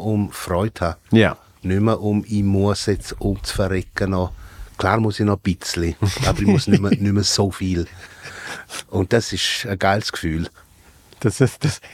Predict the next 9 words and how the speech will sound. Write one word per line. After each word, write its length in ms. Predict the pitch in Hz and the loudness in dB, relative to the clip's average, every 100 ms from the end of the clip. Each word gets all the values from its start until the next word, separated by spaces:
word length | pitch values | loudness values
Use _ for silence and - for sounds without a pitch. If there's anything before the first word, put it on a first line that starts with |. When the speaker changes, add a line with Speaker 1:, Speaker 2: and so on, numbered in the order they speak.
| - - - - | -12 -12 -2 -2
Speaker 2:
<laughs> 500 | - - 110 - - | 0 0 -2 0 -2
das 180 | - | 0
hört 280 | - 180 - | 2 2 2
bei 120 | 120 110 | 2 6
mir 180 | 170 - | 4 4
jetzt 360 | 135 - - | 0 0 -2
schon 120 | - - | -6 -4
auf. 520 | - - - - - - 208 - | -2 -2 -4 -12 0 4 4 4
Speaker 1:
Ja, 220 | 117 147 | 6 6